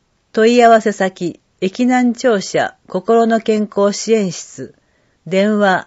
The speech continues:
零八五七二二の五六一六。ファックス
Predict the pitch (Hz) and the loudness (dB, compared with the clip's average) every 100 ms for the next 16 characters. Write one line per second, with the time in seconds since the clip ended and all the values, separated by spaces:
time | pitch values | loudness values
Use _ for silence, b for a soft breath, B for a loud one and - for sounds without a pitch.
0 | _ 170 240 269 277 269 175 180 208 208 | _ -2 2 2 0 -4 -4 0 0 0
1 | 202 165 131 160 196 226 220 226 202 160 | -2 -2 -6 -4 -2 0 0 0 0 -2
2 | 143 - 147 185 220 240 262 - 160 - | -4 -6 -6 0 2 2 0 -4 -6 -4
3 | 196 190 190 143 - _ _ _ _ - | -2 -2 -4 -12 -16 _ _ _ _ -4
4 | 240 247 - 175 - 139 | -4 -4 -10 -10 -10 -12